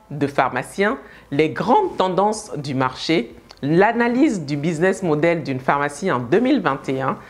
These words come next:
les spécificités comptables et fiscales de la profession, la gestion du tiers payant, les solutions pour automatiser votre comptabilité,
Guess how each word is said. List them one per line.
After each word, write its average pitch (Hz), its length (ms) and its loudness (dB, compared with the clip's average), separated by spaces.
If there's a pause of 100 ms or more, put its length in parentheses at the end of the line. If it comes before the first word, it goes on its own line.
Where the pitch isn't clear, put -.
(220)
les 151 120 4
spécificités 233 960 0
comptables 185 540 0
et 147 100 0
fiscales 196 540 0
de 143 80 0
la 120 120 0
profession, 135 640 -2 (380)
la 143 160 4
gestion 220 580 2
du 156 140 -2
tiers 175 300 0
payant, 131 420 0 (320)
les 151 100 4
solutions 254 680 2
pour - 400 -2
automatiser 202 840 2
votre 135 320 -2
comptabilité, 143 880 -2